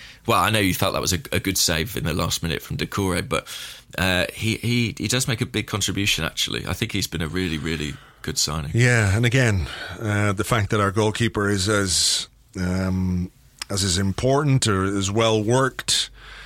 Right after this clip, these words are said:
Speaker 2: uh, as Leno is, is a, is a huge concern.
Speaker 1: Uh, j-, just on this, I mean, I, I, so I, I think because of the tide, it felt slightly turned against Emery yesterday. I think that,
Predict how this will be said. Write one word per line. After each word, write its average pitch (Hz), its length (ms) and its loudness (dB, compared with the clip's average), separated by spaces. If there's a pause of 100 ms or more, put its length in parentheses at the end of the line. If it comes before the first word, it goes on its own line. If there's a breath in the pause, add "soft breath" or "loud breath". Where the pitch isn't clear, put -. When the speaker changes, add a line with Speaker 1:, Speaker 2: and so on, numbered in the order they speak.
(340 loud breath)
Speaker 2:
uh, - 20 -2
as 104 540 2
Leno 113 320 4
is, 117 320 4
is 110 120 2
a, 117 60 4
is 113 260 2
a 113 40 0
huge 117 320 2
concern. 113 500 2 (500 loud breath)
Speaker 1:
Uh, - 120 -2 (120)
j-, - 140 0
just - 300 0
on 165 160 2
this, 131 180 2
I - 80 0
mean, 147 160 2
I, 156 140 0 (160)
I, 156 400 2 (760 loud breath)
so 139 180 4
I, 143 180 2
I 156 240 4
think 143 280 -2
because 123 500 2
of - 240 -4
the 95 680 0 (580)
tide, 101 440 2
it - 120 -6
felt - 320 0
slightly - 300 0
turned 98 320 2
against 90 240 0
Emery 87 260 0
yesterday. 82 560 0 (600 loud breath)
I 101 200 2
think - 280 -4
that, 87 480 0